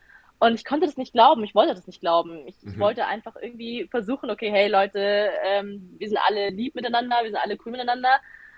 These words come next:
Speaker 1: Aber das hat einfach null funktioniert. Ich hab einfach, das hätte ich einfach lassen sollen. Ähm, ja, ich, ich glaub einfach, dass,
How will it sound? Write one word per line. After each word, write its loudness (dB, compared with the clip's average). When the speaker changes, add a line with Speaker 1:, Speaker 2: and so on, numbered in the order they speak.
Speaker 1:
Aber 6
das -2
hat -8
einfach -12
null -8
funktioniert. -18
Ich -18
hab -16
einfach, -16
das -14
hätte -8
ich 0
einfach -2
lassen -2
sollen. 0
Ähm, 2
ja, 4
ich, -10
ich -20
glaub 2
einfach, -4
dass, -4